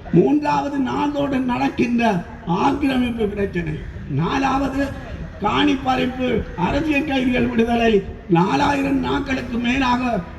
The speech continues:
போராடி கொண்டிருக்கின்ற காணாமல் போன அம்மாமார்களுடைய பிரச்சனை, அந்த பிரச்சனைகளை எல்லாத்தையும் தீர்க்க வேண்டிய தேவை இருக்கு. அஞ்-,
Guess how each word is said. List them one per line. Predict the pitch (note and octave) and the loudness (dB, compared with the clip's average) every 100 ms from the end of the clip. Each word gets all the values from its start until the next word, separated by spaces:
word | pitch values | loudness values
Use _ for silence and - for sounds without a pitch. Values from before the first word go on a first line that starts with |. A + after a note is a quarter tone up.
| - | -6
போராடி | G#3 B3+ C#4 C4+ | 0 2 4 2
கொண்டிருக்கின்ற | C#4+ C4 B3 A#3+ A#3+ B3 C4 A#3+ | 0 -2 0 -2 -2 -2 0 2
காணாமல் | G#3 B3+ C4+ C4 A#3+ A#3 | 2 2 2 2 2 2
போன | A#3+ A#3 | 4 4
அம்மாமார்களுடைய | G#3 A#3+ C#4 C#4 C4 A#3+ A#3 A3 A3+ | 2 2 2 2 0 0 -2 -2 -2
பிரச்சனை, | A3 G3+ F#3+ G3+ F#3+ F3+ E3+ - E3+ | 0 0 0 0 0 0 -4 -8 -2
அந்த | A3 D4 | 0 2
பிரச்சனைகளை | C#4 C4+ B3+ B3 A#3+ A3+ | 2 0 2 2 2 0
எல்லாத்தையும் | A3+ A3 A3+ G#3+ G#3+ G#3 | 0 0 -2 -2 0 0
தீர்க்க | G3+ G#3+ G#3 | -2 -2 0
வேண்டிய | F#3+ F#3 F3+ | 0 2 0
தேவை | E3+ E3+ E3 E3 | 2 2 2 2
இருக்கு. | D#3 - - - - - C#3+ | 0 -4 -12 -14 -14 -10 0
அஞ்-, | F#3 B3+ | 2 2